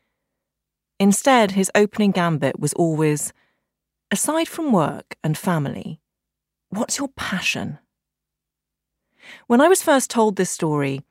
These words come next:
I admired the man's inventiveness, but I couldn't immediately think of how I would answer. What was my passion? As a teenager,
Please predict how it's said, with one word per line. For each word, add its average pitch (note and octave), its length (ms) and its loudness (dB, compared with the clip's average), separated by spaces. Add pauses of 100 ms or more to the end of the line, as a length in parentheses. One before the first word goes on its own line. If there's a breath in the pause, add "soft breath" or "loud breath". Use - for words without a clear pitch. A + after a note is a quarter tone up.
(380)
I G3 140 6
admired G#3 540 4
the F3 60 -2
man's D#3 440 0
inventiveness, D#3 840 -2 (880)
but A#3 80 0
I B3 80 4
couldn't F4+ 280 2
immediately A3+ 480 2
think F#3 320 0
of E3+ 200 -2 (140)
how E3+ 260 -2
I D#3+ 120 0
would D#3+ 120 -2
answer. G#3+ 540 0 (960)
What B3 280 -4
was A3+ 680 -4 (220)
my F3+ 160 0
passion? - 540 -6 (1200)
As G#3 140 2
a G#3+ 80 -2
teenager, F3+ 800 0